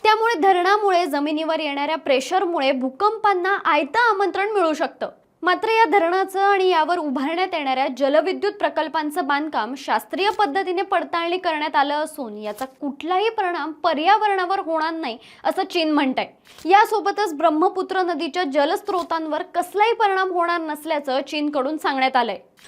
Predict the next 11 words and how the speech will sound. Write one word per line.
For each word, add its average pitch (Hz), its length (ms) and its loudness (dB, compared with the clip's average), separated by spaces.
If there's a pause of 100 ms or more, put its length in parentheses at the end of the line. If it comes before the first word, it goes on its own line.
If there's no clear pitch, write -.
(100)
मुळात 415 320 4
ब्रह्मपुत्र 403 640 2
नदीचा 370 460 2
भारतात 311 540 0
येणारा 330 340 0
प्रवाह 294 420 2
मार्गच 269 520 -2
पूर्णपणे 339 640 -2
धोक्यात 294 420 -2
येऊ 269 140 0
शकतो. 254 360 -8